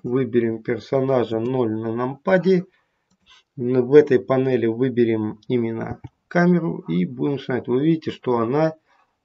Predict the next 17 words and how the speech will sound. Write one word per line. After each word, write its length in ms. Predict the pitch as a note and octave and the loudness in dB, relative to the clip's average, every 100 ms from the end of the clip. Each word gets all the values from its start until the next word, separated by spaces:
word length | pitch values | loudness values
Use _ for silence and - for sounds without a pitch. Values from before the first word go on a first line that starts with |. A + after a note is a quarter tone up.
| _ _ _ | _ _ _
следит 560 | _ - A#2 A#2+ D3+ G#2 | _ -4 -4 -2 -6 -6
за 240 | A2+ C3+ | 0 0
персонажем. 1040 | C#3 C#3+ C3 - C#3 C3+ C3+ A#2 G#2+ G#2+ G#2+ _ _ _ _ _ _ _ _ _ _ _ _ - _ | 0 -4 -6 -4 -4 -2 -2 -2 -4 -6 -14 _ _ _ _ _ _ _ _ _ _ _ _ -20 _
Вот 300 | B2 A#2 A2+ _ _ | -6 -6 -6 _ _
так 300 | - B2+ F#2+ | -4 -2 -2
вот. 320 | A#2+ - - _ _ _ _ _ _ _ _ _ _ _ _ _ _ _ _ _ | -6 -12 -18 _ _ _ _ _ _ _ _ _ _ _ _ _ _ _ _ _
Без 300 | A#2+ A#2+ A#2 | -2 2 4
рига, 400 | C3+ F#3+ F3+ F3 | 4 4 4 4
просто 500 | E3+ C3+ D#3+ D#3 C3+ | 2 2 0 2 0
она 400 | A#2+ C3+ C3+ B2 _ _ | 2 2 0 -2 _ _
привязана, 840 | - B2+ C3 E3 C#3 C3 A#2 A2 - _ | -2 2 4 4 4 0 0 -2 -6 _
и 400 | - C3+ C3+ B2 _ - | -8 -6 -6 -8 _ -6
на 320 | B2+ B2+ C3 | -2 0 0
этого 300 | C3 C3 B2+ | -2 0 0
персонажа 640 | - B2+ - D3 E3+ C3 G#2+ | 0 -6 -2 2 4 2 -2
стоит 420 | - B2+ C3 B2+ | -2 0 0 -2
слежение. 800 | - A#2+ A#2 A#2+ A2+ G#2 G2+ | -4 -2 2 2 2 -2 -6